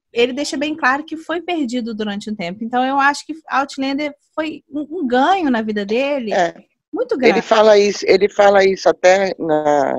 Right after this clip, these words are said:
Speaker 2: na, nos Homens de Kilt lá, que eles, que eles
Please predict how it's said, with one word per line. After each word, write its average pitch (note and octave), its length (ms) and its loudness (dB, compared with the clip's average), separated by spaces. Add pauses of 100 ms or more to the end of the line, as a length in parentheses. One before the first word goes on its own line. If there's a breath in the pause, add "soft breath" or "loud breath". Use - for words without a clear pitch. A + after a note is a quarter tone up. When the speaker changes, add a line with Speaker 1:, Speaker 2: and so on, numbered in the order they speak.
(320)
Speaker 2:
na, A2+ 720 -2 (1120 soft breath)
nos B2+ 180 -4
Homens C3+ 420 2
de B2 140 -8
Kilt F3+ 400 0
lá, C3+ 200 2
que D3+ 120 -8
eles, - 420 -4
que A2 80 -2
eles A2 160 -6